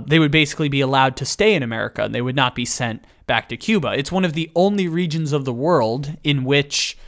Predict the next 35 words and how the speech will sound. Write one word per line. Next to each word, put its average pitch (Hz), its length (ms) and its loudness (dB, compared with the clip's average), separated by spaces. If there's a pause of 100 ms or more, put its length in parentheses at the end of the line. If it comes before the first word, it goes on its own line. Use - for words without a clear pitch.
(120)
or 190 100 6
it's 185 160 6
one 190 160 2
of 185 60 2
the 165 140 -2
only 190 260 2
countries 175 480 -2
in 139 60 -2
the 123 80 -4
world 120 200 0
in 139 80 0
which 147 200 -2
the 139 80 -2
United 139 400 2
States 127 320 2
permitted, 139 720 2
if 139 220 -2
you 147 100 0
land 139 320 4
on 147 140 6
our 170 100 6
shores 120 760 2
or 131 140 4
if 127 200 0
you 135 100 2
land 131 240 0
in 143 80 2
our 160 140 2
country, 110 580 -4 (240)
you 127 180 0
will 151 140 6
be 143 140 4
allowed 113 400 4
to 151 80 -6
stay - 520 0